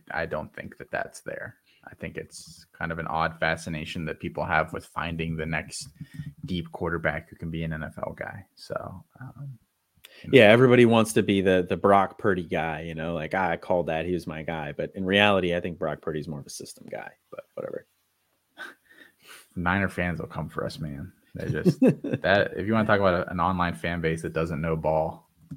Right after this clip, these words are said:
Speaker 1: it's the Giants, and it might be the Niners.
Speaker 2: <laughs>
Speaker 1: Whew. Oh boy, Colorado fans are up there too, quite frankly.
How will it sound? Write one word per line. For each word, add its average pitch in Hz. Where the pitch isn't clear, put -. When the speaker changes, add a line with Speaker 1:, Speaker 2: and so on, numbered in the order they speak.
Speaker 1:
it's -
the 82
Giants, 98
and 92
it 90
might 87
be 87
the 85
Niners. -
Speaker 2:
<laughs> -
Speaker 1:
Whew. 311
Oh 101
boy, 87
Colorado 87
fans 80
are 85
up 80
there 80
too, 80
quite 82
frankly. 82